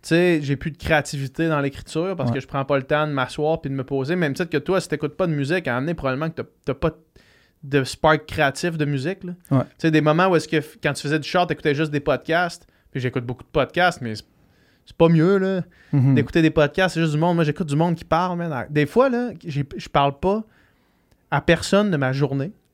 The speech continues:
Speaker 2: Ouais.
Speaker 1: Chez nous, je travaille, je parle pas à personne. J'ai peut-être deux meetings, Zoom, puis, euh, et sinon, j'écris des emails. Je vais m'entraîner, j'écoute des podcasts, mais j'écoute tellement de podcasts puis de monde qui parle.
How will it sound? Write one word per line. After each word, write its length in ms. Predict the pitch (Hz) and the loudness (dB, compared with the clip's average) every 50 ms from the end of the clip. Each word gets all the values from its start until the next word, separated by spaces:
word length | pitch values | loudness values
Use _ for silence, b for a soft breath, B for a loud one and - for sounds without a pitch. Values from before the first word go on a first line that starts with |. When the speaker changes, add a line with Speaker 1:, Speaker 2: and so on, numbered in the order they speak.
| _ 120 | _ 2
Speaker 2:
Ouais. 160 | 120 123 127 156 165 - | 2 2 2 0 -6 -14
Speaker 1:
Chez 300 | - - - - 165 160 | -14 -12 0 2 4 4
nous, 140 | 165 185 190 | 6 4 4
je 60 | 180 | 2
travaille, 360 | - 160 151 147 156 180 202 - | 2 2 2 4 4 2 2 0
je 40 | |
parle 160 | - 135 131 - | 0 -2 0 2
pas 100 | 170 175 | 2 2
à 40 | |
personne. 440 | 175 - 147 - - - 156 170 185 | 2 2 -2 -4 -2 -2 -2 0 0
J'ai 80 | 165 143 | -2 0
peut-être 280 | - 165 151 151 143 | 2 2 0 0 2
deux 160 | 139 156 165 165 | 2 2 4 4
meetings, 480 | 160 156 147 - 160 165 170 170 156 139 | 4 0 0 0 0 0 2 2 0 0
Zoom, 440 | 131 131 147 156 170 175 170 156 139 | 0 0 2 2 2 0 0 -2 -4
puis, 240 | - 139 135 135 135 | -4 -4 -2 -2 0
euh, 180 | 131 131 131 127 b b b b b b _ | 0 0 -2 -4 b b b b b b _
et 60 | 147 | -12
sinon, 280 | - - 175 156 156 151 | -12 -6 -4 -2 0 2
j'écris 260 | 147 143 123 - 151 | 2 0 0 -2 0
des 100 | 147 143 | 0 2
emails. 520 | 143 139 139 143 143 156 170 175 180 175 165 b b b b b _ _ _ _ - | 2 2 2 2 2 2 2 0 -2 -4 -6 b b b b b _ _ _ _ -6
Je 100 | 151 139 | 0 0
vais 60 | 147 147 | 2 2
m'entraîner, 300 | 151 143 - 156 160 156 | 2 2 2 0 0 0
j'écoute 180 | 156 - 160 | 0 0 0
des 80 | 147 143 | 0 0
podcasts, 500 | 147 147 131 - - 165 175 190 - - | 2 0 0 0 0 0 0 0 0 -2
mais 80 | 147 135 | -4 -4
j'écoute 280 | 135 127 - 147 - | -2 -2 -4 -4 -4
tellement 380 | - 180 180 175 170 170 190 202 | -2 0 0 0 0 0 -2 -2
de 60 | 175 | -4
podcasts 480 | - - 151 135 - - 170 185 180 - | 0 0 0 0 0 -2 -4 -4 -4 -4
puis 100 | - 139 | -6 -4
de 40 | 135 | -4
monde 200 | 139 156 156 160 | -2 -2 -4 -6
qui 100 | - - | -8 -10
parle. 480 | _ - 139 143 175 196 208 185 156 | _ -2 -2 -2 -2 -4 -4 -6 -8